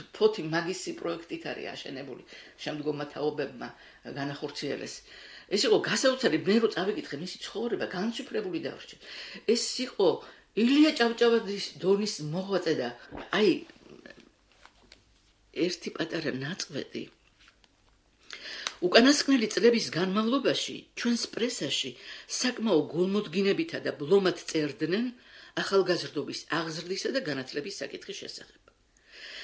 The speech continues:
განათლების კლასიკური და ეგრეთ წოდებული რეალური სისტემების მნიშვნელობა, როლი, შედეგები და ურთიერთმოქმედება პრესის მიერ დაწვრილებით არის განხილული, მაგრამ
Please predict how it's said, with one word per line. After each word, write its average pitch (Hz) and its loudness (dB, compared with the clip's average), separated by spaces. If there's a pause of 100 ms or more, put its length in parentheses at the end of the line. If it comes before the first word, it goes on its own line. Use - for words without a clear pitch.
განათლების 262 6
კლასიკური 226 0
და 202 0
ეგრეთ 180 -2
წოდებული 160 0
რეალური 190 0
სისტემების 185 -2
მნიშვნელობა, 156 0
როლი, 156 4 (320)
შედეგები 208 6
და 131 0
ურთიერთმოქმედება 165 -4 (420)
პრესის 165 -4
მიერ 208 -4 (360)
დაწვრილებით 185 -4
არის 165 -6
განხილული, - -12
მაგრამ 151 -6